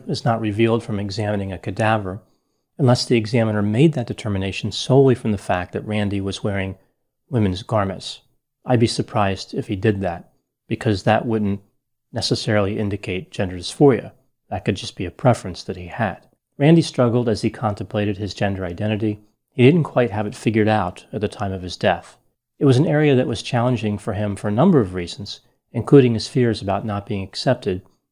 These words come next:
by family and friends. I think he believed he would find peace as far as his gender identity only by dying and going to this animated fantasy world. Randy stated that he was depressed.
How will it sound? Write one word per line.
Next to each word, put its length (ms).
by 140
family 380
and 120
friends. 540
I 80
think 220
he 100
believed 420
he 100
would 140
find 340
peace 420
as 160
far 220
as 140
his 180
gender 380
identity 720
only 300
by 240
dying 500
and 240
going 360
to 360
this 340
animated 560
fantasy 460
world. 400
Randy 260
stated 340
that 120
he 120
was 160
depressed. 580